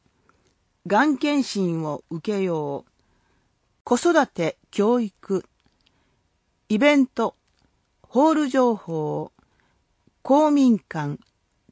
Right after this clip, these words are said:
図書館。きらりあわびと。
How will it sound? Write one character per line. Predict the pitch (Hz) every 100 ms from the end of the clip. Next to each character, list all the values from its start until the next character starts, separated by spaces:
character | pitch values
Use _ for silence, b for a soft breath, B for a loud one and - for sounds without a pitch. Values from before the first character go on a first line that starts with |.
| _
図 | 214
書 | 202 202
館。 | - 185 151 147 _ _ _ _ _ _ _ _
き | - 240
ら | 294
り | 302 185 -
あ | 165
わ | 196 208
び | 185
と。 | - 165 -